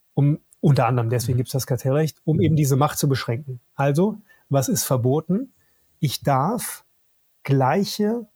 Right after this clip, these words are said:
Speaker 1: se-, gleiche Sachverhalte nicht ungleich behandeln und, oder beziehungsweise diskriminieren. Und das war unser Ansatz. Wir haben gesagt, also ich habe jetzt weit ausgeholt, ich hoffe,
Speaker 2: Nee, alles
Speaker 1: äh,
Speaker 2: gut.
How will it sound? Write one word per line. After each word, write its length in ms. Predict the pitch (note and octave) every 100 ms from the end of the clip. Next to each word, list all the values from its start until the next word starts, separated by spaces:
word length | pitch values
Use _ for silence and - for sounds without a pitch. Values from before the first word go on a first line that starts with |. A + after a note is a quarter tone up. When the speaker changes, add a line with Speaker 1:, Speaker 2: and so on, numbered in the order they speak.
| _ _ _
Speaker 1:
se-, 260 | D3+ C#3+ D3+
gleiche 640 | C3+ C#3+ F3 - F#3+ G3 -
Sachverhalte 960 | A#2+ C#3 - F#3 D3+ E3 E3 F3 F3+ D3
nicht 420 | C#3 F3+ - - -
ungleich 640 | D#3+ D#3+ D3 C#3 C#3+ - - -
behandeln 540 | C3 C3 A#2+ A#2 C#3+ _ _ - - - _ -
und, 180 | D3 - - D3 -
oder 300 | D#3 D3 - -
beziehungsweise 420 | C#3 D3 C#3 C3+
diskriminieren. 760 | D3 - - C#3+ B2 A#2 A2+ -
Und 140 | D#3
das 180 | F#3 F#3
war 80 | E3+
unser 240 | D#3 D3+
Ansatz. 380 | C#3 B2+ A#2 -
Wir 80 | D3
haben 100 | D#3+
gesagt, 500 | C3 C#3 F3+ G3 _ _ _ _ _ _ _ _ _ _
also 160 | - B2+
ich 60 | C3+
habe 160 | C3+
jetzt 120 | C3
weit 160 | C3 C3
ausgeholt, 400 | B2+ A#2+ B2 A#2+
ich 100 | -
hoffe, 340 | B2+ C3 C3 C3+
Speaker 2:
Nee, 140 | B2+
alles 180 | C3+ C3+
Speaker 1:
äh, 40 |
Speaker 2:
gut. 260 | - F#3